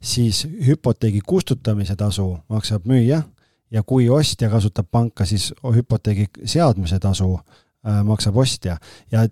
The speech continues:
ja kui pankadel on, kui on võimalik, siis pangad tihtipeale valivad nagu soodsama versiooni ostja jaoks,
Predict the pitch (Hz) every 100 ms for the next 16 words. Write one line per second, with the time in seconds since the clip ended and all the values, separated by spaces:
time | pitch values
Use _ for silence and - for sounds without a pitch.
0 | - 120 110 101 127 120 135 147 - 101
1 | 107 110 113 - 117 113 160 175 110 101
2 | - 104 - 131 117 - 127 - 101 113
3 | 107 113 123 107 98 104 101 170 - 110
4 | 107 107 101 123 123 107 104 123 147 -
5 | 113 110 104 -